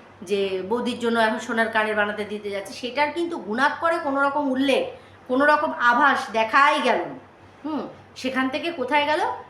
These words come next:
হাসনাবাদ থেকে গেল নিজের ফ্ল্যাটে। হুম, ফ্ল্যাটে কি অন্য লোক কিনতে আসবে, যেহেতু চাবি এর কাছে রয়েছে, এই জন্য একে ডেকে পাঠিয়েছে দেওয়ার জন্য, কারণ ফ্ল্যাটটা আর থাকবে না।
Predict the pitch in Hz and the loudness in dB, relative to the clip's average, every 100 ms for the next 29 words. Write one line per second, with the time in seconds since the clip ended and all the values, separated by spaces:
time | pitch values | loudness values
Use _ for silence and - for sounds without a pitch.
0 | - - 202 220 - 254 233 240 240 262 | -20 -8 -4 -2 0 0 2 0 -2 -4
1 | 254 208 208 339 - - - 208 214 220 | -4 -2 2 2 0 -6 -14 -8 -6 -2
2 | 349 - - 247 262 254 214 180 143 - | -4 -6 -2 2 4 4 2 -2 -6 -10
3 | - 208 302 359 175 - - - - 226 | -14 -8 -4 -4 -6 -10 -20 -20 -8 0
4 | 233 233 302 - 403 587 277 247 254 277 | 2 2 -2 0 2 4 2 2 4 6
5 | 285 240 240 359 - - - 233 226 269 | 6 6 4 4 2 -4 -6 -4 -2 2
6 | 247 233 226 359 587 - - - 196 277 | 4 2 2 0 0 -4 -16 -10 0 0
7 | 349 392 359 262 269 254 254 254 269 226 | 2 0 2 2 4 2 2 -2 0 -2
8 | 233 349 247 214 220 214 214 196 208 185 | -2 -2 -2 -2 -2 -4 -4 -6 -6 -6
9 | 190 226 233 226 175 170 156 156 220 339 | -6 -6 -6 -4 -4 -4 -8 -4 -2 -2
10 | - 202 190 - 247 208 - 175 165 165 | -4 -4 -4 -2 0 2 0 -4 -4 -10